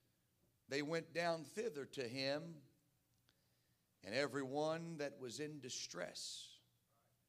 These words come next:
and every one that was in debt, and every one that was discontented,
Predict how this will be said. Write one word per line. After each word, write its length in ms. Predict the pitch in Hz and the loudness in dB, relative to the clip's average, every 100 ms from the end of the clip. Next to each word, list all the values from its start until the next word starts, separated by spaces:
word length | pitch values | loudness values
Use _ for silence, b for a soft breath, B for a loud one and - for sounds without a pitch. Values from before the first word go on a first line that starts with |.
| _ _ 87 | _ _ -12
and 140 | 90 | 0
every 280 | 110 113 123 | 0 2 -2
one 360 | 120 135 147 | 0 0 0
that 160 | 139 139 151 | -2 -4 -4
was 160 | 143 | -6
in 220 | - 147 131 | -4 -6 -4
debt, 280 | 175 170 - - - _ _ _ _ _ _ _ _ _ _ _ - | -4 -4 -8 -18 -20 _ _ _ _ _ _ _ _ _ _ _ -12
and 80 | 98 | -6
every 280 | 123 120 131 | -4 -2 -4
one 360 | 127 147 147 143 | -2 -2 0 0
that 180 | 139 135 | -2 -2
was 160 | 135 | -6
discontented, 920 | - 160 - - 147 - - 175 - | -4 -2 -2 -4 -10 -8 -8 -6 -8